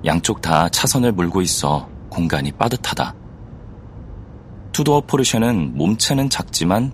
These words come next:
문이 커서 차간거리가 더 필요하다. 차에 흠집이라도 난다면 쥐꼬리만큼 벌려고 나와서 한 달 월급을 날릴 수도 있다. 지난 겨울에도 진이 진통이 있다는 전화를 받고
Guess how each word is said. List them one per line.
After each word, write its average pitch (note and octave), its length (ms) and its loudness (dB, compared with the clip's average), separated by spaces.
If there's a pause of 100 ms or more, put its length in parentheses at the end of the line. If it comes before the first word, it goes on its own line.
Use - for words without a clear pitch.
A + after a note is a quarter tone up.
문이 G2 240 2
커서 - 460 0 (400)
차간거리가 A#2 760 2
더 F2 140 0
필요하다. E2+ 580 -2 (1500)
차에 E2+ 360 2
흠집이라도 G#2+ 640 0
난다면 F2 520 0 (560)
쥐꼬리만큼 B2 680 2
벌려고 F#2+ 380 2
나와서 F2 540 2 (380)
한 E3 180 0
달 D3 140 4
월급을 F#2 540 2
날릴 D#2+ 260 2
수도 - 220 -2
있다. C2+ 320 -4 (2500)
지난 G#2 320 4
겨울에도 G2+ 680 2
진이 A2 360 2
진통이 A2 480 2
있다는 G2+ 340 0
전화를 F#2 380 0
받고 - 420 -2